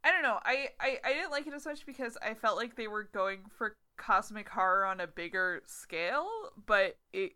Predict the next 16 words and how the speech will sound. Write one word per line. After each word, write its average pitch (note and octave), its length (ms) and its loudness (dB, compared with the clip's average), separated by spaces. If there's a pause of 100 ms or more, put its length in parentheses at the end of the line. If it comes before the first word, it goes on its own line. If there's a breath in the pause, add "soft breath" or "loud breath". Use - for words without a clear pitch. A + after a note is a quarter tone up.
(160)
kind A3+ 220 0
of B3 160 -6
keeps - 320 -8
you A#3+ 140 -6
from F#3+ 520 -2
getting F3+ 340 -2
to A#3 120 -8
know F3 300 -2
the F3 120 -8
characters G3+ 680 -4
as C4+ 140 -8
well A#3+ 240 2
as A#3+ 120 -6
you A3 160 -10
do G#3+ 380 -8
in D#4+ 160 -6